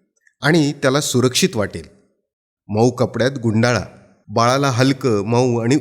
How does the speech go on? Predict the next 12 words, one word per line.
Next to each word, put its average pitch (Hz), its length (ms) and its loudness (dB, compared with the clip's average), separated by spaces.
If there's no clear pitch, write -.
उबदार 131 420 0
कपड्यात 123 380 -4
गुंडाळा. 101 420 -2
जास्त 117 360 0
घट्ट 117 380 -2
गुंडाळू 135 420 4
नका. 135 420 0
आणि 131 140 4
हो, 113 160 2
आईच्या 131 360 2
जवळ 139 320 2
ठेवल्यास 143 560 0